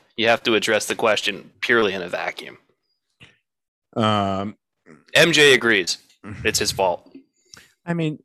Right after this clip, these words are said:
Speaker 2: i-, if you're changing throughout the relationship, you're, uh, you know, and everybody's changing, but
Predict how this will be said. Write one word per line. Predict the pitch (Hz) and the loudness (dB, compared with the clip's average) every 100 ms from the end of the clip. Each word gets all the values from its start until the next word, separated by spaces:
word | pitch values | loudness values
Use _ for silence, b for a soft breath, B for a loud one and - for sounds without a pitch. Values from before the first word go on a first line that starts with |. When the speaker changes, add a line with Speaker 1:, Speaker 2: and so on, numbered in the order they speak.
| - | -18
Speaker 2:
i-, | 67 - | -18 -8
if | 131 143 | -4 -4
you're | 160 170 | -2 -2
changing | 160 - 127 131 127 120 | -2 -4 -2 0 0 -2
throughout | 107 110 101 | -2 -2 -2
the | 98 | -4
relationship, | 95 104 110 90 - 87 | -4 -2 -4 -6 -12 -10
you're, | 87 98 98 - | -4 -4 -6 -10
uh, | 92 - | -12 -10
you | 80 | -10
know, | 78 | -8
and | 95 | -4
everybody's | 117 143 104 85 - | -2 -2 -2 -2 -2
changing, | - 80 71 69 | -8 -8 -8 -12
but | 67 76 | -10 -10